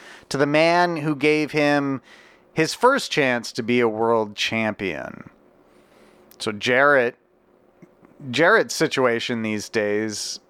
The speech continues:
um, is a little contentious. He's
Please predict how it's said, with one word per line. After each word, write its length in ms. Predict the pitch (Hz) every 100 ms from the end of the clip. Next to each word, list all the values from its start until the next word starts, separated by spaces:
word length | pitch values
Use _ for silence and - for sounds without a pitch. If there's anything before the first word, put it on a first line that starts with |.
| _
um, 800 | - 101 101 101 98 98 98 98 - _ _ _ - - _ _ -
is 540 | - 67 78 - 143
a 60 | 143
little 300 | 151 165 160
contentious. 680 | 160 127 135 131 156 147 -
He's 300 | - 151 143